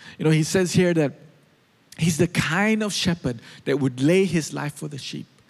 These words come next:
He's the kind of shepherd that would not run away. Now,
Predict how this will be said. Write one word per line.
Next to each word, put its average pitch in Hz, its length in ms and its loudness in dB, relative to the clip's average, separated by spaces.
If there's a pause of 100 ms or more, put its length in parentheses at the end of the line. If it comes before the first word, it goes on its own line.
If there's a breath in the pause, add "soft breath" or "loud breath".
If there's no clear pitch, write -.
(680 loud breath)
He's 160 180 4
the 175 80 4
kind 240 480 2
of 214 100 0
shepherd 127 520 -4 (340 loud breath)
that 160 160 2
would 160 160 4
not 185 320 2
run 160 220 -2
away. 127 420 -8 (1800)
Now, 147 220 -4